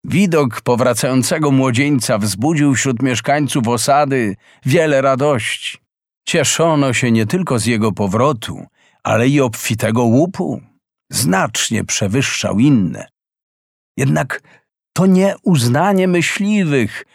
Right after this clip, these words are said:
sprawiło mu najwięcej radości, ale uśmiech promiennej gwiazdy. Piękna dziewczyna dostrzegła w nieustraszonym bobrze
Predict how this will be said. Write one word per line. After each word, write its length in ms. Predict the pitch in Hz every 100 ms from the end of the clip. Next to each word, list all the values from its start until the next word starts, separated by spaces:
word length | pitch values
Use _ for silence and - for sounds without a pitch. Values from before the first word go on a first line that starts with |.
| _
sprawiło 680 | - - 127 127 135 147 135
mu 140 | 139
najwięcej 680 | 120 120 113 151 135 135 120
radości, 760 | 117 110 110 - - - - - _ _ _ _ _ _
ale 220 | - 90 -
uśmiech 680 | - 143 - 135 120 110 - - - _ _
promiennej 720 | - 113 120 139 120 113 104
gwiazdy. 600 | 107 131 160 123 82 80 - _ _ _ _ _ _ _ _
Piękna 420 | 120 123 107 120
dziewczyna 560 | 110 113 - 120 117 113
dostrzegła 680 | 107 110 - 135 117 107 101
w 80 |
nieustraszonym 840 | 110 117 107 - 117 - 135 123 113
bobrze 640 | 120 131 117 131 123 110